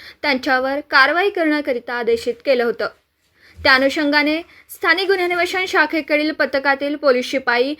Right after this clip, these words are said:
केरुबा चव्हाण यांना गोपनीय बातमीदारामार्फत माहिती मिळाली की निलेश मांगलेकर राहणार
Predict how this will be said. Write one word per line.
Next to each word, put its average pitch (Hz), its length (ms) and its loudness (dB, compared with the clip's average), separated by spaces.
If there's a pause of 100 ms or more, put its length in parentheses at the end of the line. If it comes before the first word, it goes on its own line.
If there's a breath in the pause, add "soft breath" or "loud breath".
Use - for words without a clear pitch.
(240 loud breath)
केरुबा 339 480 2 (160)
चव्हाण 302 440 0
यांना 254 420 -2 (300 loud breath)
गोपनीय 330 440 4
बातमीदारामार्फत 277 1160 -2
माहिती 269 360 -2
मिळाली 254 300 0 (340)
की 247 60 -4
निलेश 240 580 0
मांगलेकर 277 580 0
राहणार 247 420 0